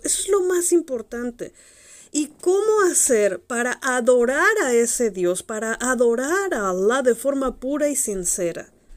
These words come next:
Porque muchas veces como musulmanes, hombres o mujeres, estamos decididos, "Sí,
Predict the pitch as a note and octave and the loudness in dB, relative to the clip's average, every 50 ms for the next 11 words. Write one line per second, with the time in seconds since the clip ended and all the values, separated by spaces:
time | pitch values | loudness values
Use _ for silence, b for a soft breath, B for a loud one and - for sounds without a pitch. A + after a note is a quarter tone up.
0 | b b b b b b - B3 A#3+ A#3 C#4+ C#4+ D4 E4+ F4 F4 F#4 G4+ G4+ E4+ | b b b b b b -6 -6 0 2 2 4 6 4 4 4 2 -2 -2 -2
1 | D#4+ E4+ E4 D4+ - E4 - - C#4 A#3+ A#3 A3+ A3+ A3+ A#3 A#3 - A#3+ A3+ A3 | 0 -2 0 0 0 -2 0 0 0 0 0 -2 -2 -2 -2 0 0 0 0 0
2 | A3 A#3 A#3 A#3 A#3 A3 G3+ - - - C#4+ E4+ F4+ G4 G#4 G#4 F#4 - E4+ C4+ | 0 0 0 0 0 0 -2 -2 0 2 2 2 2 2 2 0 2 2 0 0
3 | A#3+ A#3 A3+ - B3 A#3 A3+ A3+ - A3 G3+ - - C#4 C#4 D#4+ F4 D4 D4+ C#4 | -2 -2 -2 0 0 0 0 0 -2 -4 -4 -4 -2 -2 0 0 0 0 -2 -2
4 | - C4 A#3 G#3+ A3+ A3 G#3+ G#3 G#3 - - - - - F4+ | -2 -4 -4 -6 -4 -2 0 2 4 4 4 4 4 4 4